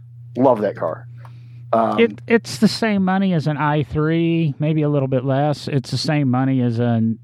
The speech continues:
Speaker 2: Nissan Leaf.
Speaker 1: Yeah, but I wouldn't buy the Nissan. I'd buy a Prius before I bought a, a Leaf.
Speaker 2: But
Speaker 1: I,
Speaker 2: I,
Speaker 1: I,
Speaker 2: I, I'm,
Speaker 1: honestly,
Speaker 2: I'm,
Speaker 1: I
Speaker 2: I'm
Speaker 1: think
Speaker 2: just doing a
Speaker 1: Prius
Speaker 2: comparison, though.
Speaker 1: Yeah,
Speaker 2: I, I,
Speaker 1: I know.
Speaker 2: I don't think you can sell, you,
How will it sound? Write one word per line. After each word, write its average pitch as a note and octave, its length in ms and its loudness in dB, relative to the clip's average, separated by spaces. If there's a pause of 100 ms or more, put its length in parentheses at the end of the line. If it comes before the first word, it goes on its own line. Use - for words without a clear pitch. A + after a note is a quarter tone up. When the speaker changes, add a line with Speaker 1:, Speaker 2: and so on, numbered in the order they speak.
Speaker 2:
Nissan C3 460 0
Leaf. D#3 340 -4 (1900)
Speaker 1:
Yeah, C3 80 4
but A#2 140 2
I A#2 40 4
wouldn't A#2 260 2
buy B2 180 2
the A2 40 2
Nissan. F2+ 380 -6 (1500)
I'd C3 140 4
buy E3 100 6
a C#3 60 4
Prius B2 320 -2
before - 260 -2
I G#2 80 6
bought G2 220 0
a, F#2+ 100 -8 (140)
a G#2 60 0
Leaf. G2 280 -6 (400)
Speaker 2:
But A#3 180 0
Speaker 1:
I, G3+ 100 4
Speaker 2:
I, - 20 0
Speaker 1:
I, - 20 0
Speaker 2:
I, - 0 -
I'm, G#3+ 360 2
Speaker 1:
honestly, - 180 2
Speaker 2:
I'm, B3+ 80 2
Speaker 1:
I - 20 4
Speaker 2:
I'm A#3 140 2
Speaker 1:
think A#3 60 2
Speaker 2:
just B3+ 220 0
doing A#3 240 2
a G#3 80 4
Speaker 1:
Prius - 80 -4
Speaker 2:
comparison, F3+ 680 2
though. A2 400 0
Speaker 1:
Yeah, D3+ 300 2
Speaker 2:
I, F3+ 40 4
I, F#3 200 2
Speaker 1:
I A3 40 2
know. G#3 120 2
Speaker 2:
I G#3+ 160 2
don't C4 200 0
think G#3 240 0
you G#3 120 2
can F#3+ 180 0
sell, D#3 640 0
you, D#3+ 180 0